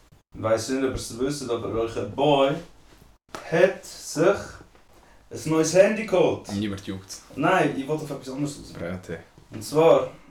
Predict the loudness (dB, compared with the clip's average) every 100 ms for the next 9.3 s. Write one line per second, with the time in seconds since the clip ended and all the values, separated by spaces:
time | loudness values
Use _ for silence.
0 | _ -12 -10 -10 -12 -6 -2 -2 -4 -16
1 | -20 -20 -20 -20 -18 -16 -16 -14 -8 -4
2 | -2 0 0 2 -2 4 4 4 0 -6
3 | -8 -16 -20 -12 -10 -8 -8 -6 -2 -2
4 | -4 -10 -8 -2 -2 -2 0 2 0 -4
5 | -8 -8 -16 -20 -20 -20 -20 -20 -20 -20
6 | -10 -2 4 6 4 0 -2 -4 6 10
7 | 10 6 -4 -16 -18 -20 -20 -20 -20 -20
8 | -20 -20 -6 6 6 6 0 -4 0 0
9 | 0 -2